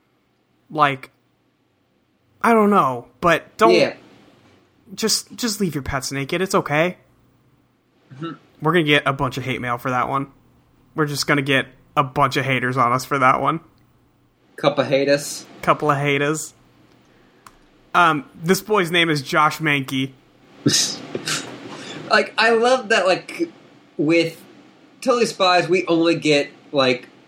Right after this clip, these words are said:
Speaker 2: name, like, first name for all the characters.
Speaker 1: Yeah.
Speaker 2: Uh,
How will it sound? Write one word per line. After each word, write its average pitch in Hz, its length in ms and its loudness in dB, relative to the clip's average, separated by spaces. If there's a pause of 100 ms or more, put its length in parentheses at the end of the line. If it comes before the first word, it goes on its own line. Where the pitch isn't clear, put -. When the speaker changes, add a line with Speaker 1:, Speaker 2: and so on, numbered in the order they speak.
(100)
Speaker 2:
name, 151 640 0
like, 135 260 -2 (280)
first 185 440 0
name 151 240 2
for 135 240 -2
all 147 220 2
the 127 80 -4
characters. 117 880 -4
Speaker 1:
Yeah. 139 360 2 (1600)
Speaker 2:
Uh, 131 400 2